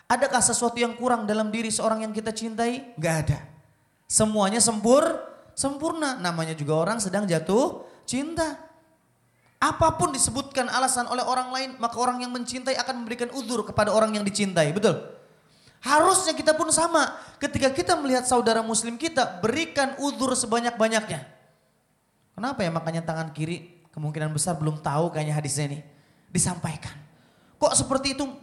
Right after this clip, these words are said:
ah, mengamalkan agamanya, kemungkinan belum paham mungkin hujah-hujahnya, datangi. Jadi jangan sampai tatapan awal kita tuh tatapan kebencian. Persis kayak orang yang dicintai, ketika kita lihat itu semuanya serba sempurna.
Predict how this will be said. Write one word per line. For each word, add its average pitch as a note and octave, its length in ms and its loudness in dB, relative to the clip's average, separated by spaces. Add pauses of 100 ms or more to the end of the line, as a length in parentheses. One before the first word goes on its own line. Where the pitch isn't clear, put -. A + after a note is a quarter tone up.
ah, A3+ 160 -2
mengamalkan A#3 560 0
agamanya, A3 480 0 (240)
kemungkinan A#3+ 400 -6
belum A#3 240 0
paham A3+ 400 2
mungkin G#3 160 -6
hujah-hujahnya, F#3 880 0 (240)
datangi. G3+ 560 0 (560)
Jadi F4 240 2
jangan C#4 240 2
sampai B3+ 320 0 (160)
tatapan A#3+ 560 0
awal A#3+ 320 2
kita C4 160 -8
tuh D#4+ 80 -8
tatapan C4+ 400 -4
kebencian. B3+ 560 -4 (560)
Persis F4 320 0
kayak C4+ 160 0
orang B3 240 -2
yang A3+ 80 -6
dicintai, B3+ 640 -2
ketika B3+ 240 -6
kita A#3+ 240 -8
lihat B3+ 400 -4
itu D4 160 -12
semuanya E4 560 -4
serba F4 240 -6
sempurna. B3+ 560 -6